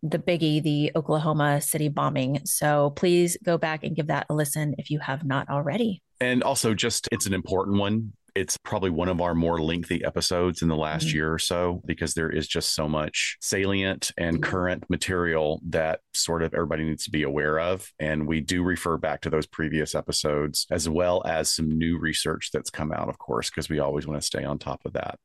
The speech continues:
Speaker 2: So without further ado, let's jump into today's topic, Erna Janauschek. So Erna, E R N A, Erna Janauschek, was a seventeen-year-old nanny,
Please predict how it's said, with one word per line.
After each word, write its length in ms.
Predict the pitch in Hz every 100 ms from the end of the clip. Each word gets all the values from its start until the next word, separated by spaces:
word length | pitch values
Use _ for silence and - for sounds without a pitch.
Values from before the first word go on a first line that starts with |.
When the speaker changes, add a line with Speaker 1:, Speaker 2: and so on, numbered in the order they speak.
| _
Speaker 2:
So 440 | - - 80 80 80
without 360 | 95 98 101 -
further 380 | - 95 95 90
ado, 460 | 82 - 82 101
let's 280 | 120 87 -
jump 420 | - - 87 85
into 760 | 92 92 92 - - 92 92 90
today's 440 | - 87 87 92
topic, 540 | - 87 113 - 76 -
Erna 220 | 80 85 87
Janauschek. 600 | 87 87 90 - 69 - - - _
So 560 | - - 104 101 101 -
Erna, 600 | 113 139 127 82 101 143 120 -
E 480 | 101 - 113 107 113
R 320 | 90 87 85 -
N 200 | 87 101
A, 440 | - 76 78 101 -
Erna 260 | 92 92 101
Janauschek, 640 | 87 80 78 - 73 76 - _ -
was 140 | 92
a 40 | 95
seventeen-year-old 960 | - 104 120 120 107 95 92 92 90
nanny, 500 | - 82 73 62 101